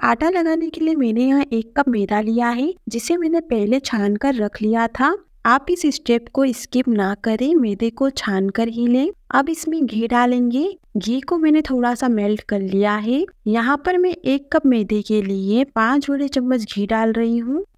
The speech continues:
आप बालूशाही को घी में फ्राई कर सकते हैं, तेल में भी फ्राई कर सकते हैं, लेकिन जब आप इसका आटा लगा रहे हैं तब आप घी का ही यूज़ करें। घी डालने से बालूशाही बहुत ही खस्ता बनेगी।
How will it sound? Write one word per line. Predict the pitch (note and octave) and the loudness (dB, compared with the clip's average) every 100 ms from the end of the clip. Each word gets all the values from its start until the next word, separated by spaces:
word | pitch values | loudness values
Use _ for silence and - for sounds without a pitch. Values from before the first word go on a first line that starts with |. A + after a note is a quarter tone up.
| _ | _
आप | A#3+ C#4+ | 0 0
बालूशाही | C#4 C4 A#3 A3+ A3+ G3+ | 2 0 0 -2 -2 -4
को | G3 C4 | -2 -2
घी | A3+ G#3+ | 0 -2
में | G#3 A#3+ | 0 -2
फ्राई | A#3+ B3+ | 0 -2
कर | B3+ C4 | 0 -2
सकते | B3+ B3+ _ C4+ | -2 -4 _ -2
हैं, | C4+ D4 | 0 0
तेल | B3+ G#3+ | 0 0
में | G#3+ G#3+ | 2 2
भी | G3+ A3 C4+ | 0 0 0
फ्राई | C#4 C#4 C4+ | 0 0 0
कर | C4+ C4+ | 0 -2
सकते | - B3+ - | -4 -6 -4
हैं, | C#4 D4+ | 0 2
लेकिन | B3+ A3 - D4 | 2 2 0 0
जब | C#4 | 2
आप | B3+ A#3+ | 0 -2
इसका | A3+ - | -6 -4
आटा | G#3 F#3+ G3+ | -4 -2 0
लगा | F#3+ F#3+ G3 G3+ | 0 0 -2 -2
रहे | A3+ A#3+ | 0 0
हैं | C4 D4+ | 0 -2
तब | A#3+ G#3+ | -2 -2
आप | A3+ A3 | -2 -2
घी | G3 | -6
का | F3+ G#3+ | -2 -2
ही | A3 | 0
यूज़ | B3+ C4+ C4 | 0 -2 -2
करें। | - C4 D4+ G4+ _ - | -2 0 0 -4 _ -4
घी | G#3+ D4 | 0 2
डालने | F#4 E4+ E4 | 2 2 2
से | D#4+ F#3 | 0 2
बालूशाही | A3 G3+ A3 - A#3 C4 | 2 0 -2 -2 -2 -2
बहुत | A3+ G3 A3+ - | -2 -2 -2 -2
ही | |
खस्ता | C#4+ C#4 C4+ C4 | -2 -4 2 2
बनेगी। | C4+ C4 C4+ C4 | 2 2 2 2